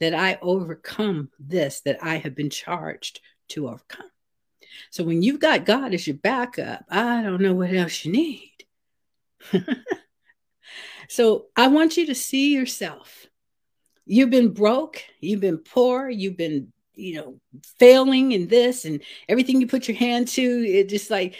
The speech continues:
everybody else's balloon just went up in the air and you put yours and the thing just went, eh, and it <laughs> just popped or died or something like that.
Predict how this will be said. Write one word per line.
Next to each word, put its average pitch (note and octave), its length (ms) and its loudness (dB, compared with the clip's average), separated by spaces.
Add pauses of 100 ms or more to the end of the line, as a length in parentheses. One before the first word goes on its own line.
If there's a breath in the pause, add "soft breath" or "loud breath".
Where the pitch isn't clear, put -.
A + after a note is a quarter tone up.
(200 loud breath)
everybody A#3+ 380 4
else's A#3+ 260 0
balloon A3 400 -2
just G#3+ 160 -4
went A3+ 140 -2
up A3 140 -8
in G#3 80 2
the G3+ 180 2
air A#3 140 -2
and G3 140 0
you G#3+ 120 -4
put A#3 240 -2
yours A3 180 2
and F#3 160 -2
the F#3 60 -8
thing G#3+ 260 -6
just G#3 140 -8
went, G#3 220 0
eh, G4+ 380 2
and G#3+ 140 0
it G3+ 60 0
<laughs> - 20 -2
just A#3 560 2
popped C4+ 340 0
or E3+ 120 -2
died A#3 460 4
or A3+ 60 2
something G#3+ 360 -10
like G3 240 -4
that. A3 240 -2